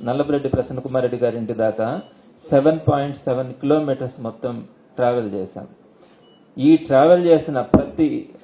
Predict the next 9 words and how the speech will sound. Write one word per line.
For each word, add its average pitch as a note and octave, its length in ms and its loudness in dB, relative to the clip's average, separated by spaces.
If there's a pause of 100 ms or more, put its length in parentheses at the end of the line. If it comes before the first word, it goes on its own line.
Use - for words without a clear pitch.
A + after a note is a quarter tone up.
(120)
అడుగులో D3+ 400 8
కూడా A#2 300 -4 (600)
జనాలు C#3 360 2
జగన్మోహన్ B2 440 -4
రెడ్డి A#2+ 220 -6
గారికి A2 260 -6
నీరాజనం B2+ 600 0
పట్టడం G#2 480 -6
చూస్తే, G2+ 480 -8